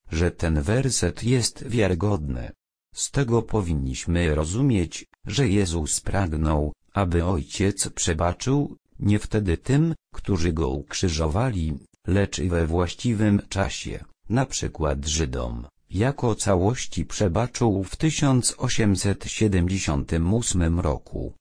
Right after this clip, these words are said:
Izajasza, rozdział czterdziesty, wersety pierwszy i drugi, a prawdziwym Izraelitom, będącym w błędzie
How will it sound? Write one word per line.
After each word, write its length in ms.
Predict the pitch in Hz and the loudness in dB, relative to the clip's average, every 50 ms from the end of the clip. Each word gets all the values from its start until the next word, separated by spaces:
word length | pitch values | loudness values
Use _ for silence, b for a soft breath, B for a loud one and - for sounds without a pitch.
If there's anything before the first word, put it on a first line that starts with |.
| _ _ - | _ _ -4
Izajasza, 640 | 101 87 90 95 101 110 107 104 107 - 87 87 | -2 0 0 0 0 2 2 0 0 0 0 0
rozdział 580 | 98 107 104 95 95 90 82 78 80 90 104 95 | 0 0 0 0 -2 0 0 2 2 4 2 2
czterdziesty, 760 | - - - - 82 73 73 76 73 - - - - 90 82 | 0 -2 -2 -2 -2 -2 -2 -4 -4 -4 -4 -4 -2 -2 0
wersety 640 | 80 87 82 80 - - 120 127 139 - - 107 98 | 2 2 2 2 0 0 0 -2 -2 0 -2 -2 -2
pierwszy 580 | - - 143 143 139 139 - - - 127 120 113 | 0 0 0 0 0 -2 -4 -6 -2 0 0 0
i 260 | - - - 113 90 | 0 0 0 0 0
drugi, 600 | 85 107 143 139 101 85 87 95 95 95 95 - _ _ _ - | 2 2 2 2 0 0 -2 0 0 0 -2 -4 _ _ _ -2
a 140 | - 80 - | -2 -2 0
prawdziwym 720 | - - 127 120 98 92 85 85 78 69 73 76 78 80 | 0 0 0 0 0 0 0 0 0 0 -2 -2 0 0
Izraelitom, 1120 | 82 82 76 73 82 90 101 104 110 113 117 107 78 65 - - - 65 65 65 64 - - _ _ - | 0 -2 -2 -2 -2 0 0 0 2 2 0 0 -2 -4 -6 -6 -6 -6 -4 -4 -6 -8 -10 _ _ -6
będącym 760 | 101 92 90 87 85 104 113 104 101 95 - - 82 82 80 | -2 0 2 2 2 2 2 2 2 0 0 0 0 0 -2
w 180 | 78 76 85 78 | -2 -4 -6 -4
błędzie 720 | 73 85 95 101 95 87 80 73 67 71 69 64 60 | 0 2 2 2 2 2 0 -2 -2 -4 -6 -8 -10